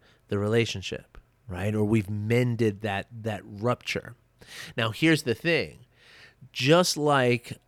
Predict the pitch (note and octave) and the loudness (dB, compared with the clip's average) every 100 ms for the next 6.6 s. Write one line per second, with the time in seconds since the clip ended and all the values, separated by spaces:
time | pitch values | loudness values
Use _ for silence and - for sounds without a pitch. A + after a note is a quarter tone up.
0 | _ - B2 C3 C3 - G#2+ F#2+ C#3 G#3+ | _ -6 -2 2 0 0 -8 -6 0 2
1 | C#3 F2+ F2 G#2+ A2+ _ _ - A#2 B2+ | 2 0 -10 -18 -20 _ _ -4 -2 0
2 | C3+ - G3+ A3 D#3 B2+ B2+ A#2+ A2+ D3+ | 0 0 0 0 0 -2 -4 -8 -4 -2
3 | F#3 D#3 - F3+ D#3+ A2+ G#2 - - C3 | -2 -4 -2 0 0 -2 -4 -16 -14 -4
4 | C3+ A#2+ B2 A#2+ - B2+ A#2 - - - | -2 -2 -6 -6 -10 -6 -6 -6 -6 -4
5 | E3+ A3+ G#3 E3+ F3 E3 C3+ E3+ F3 D#3+ | -2 0 0 2 2 2 0 0 2 0
6 | C3+ E3 G#3+ A2+ G2 G2 | 0 0 2 0 -2 -8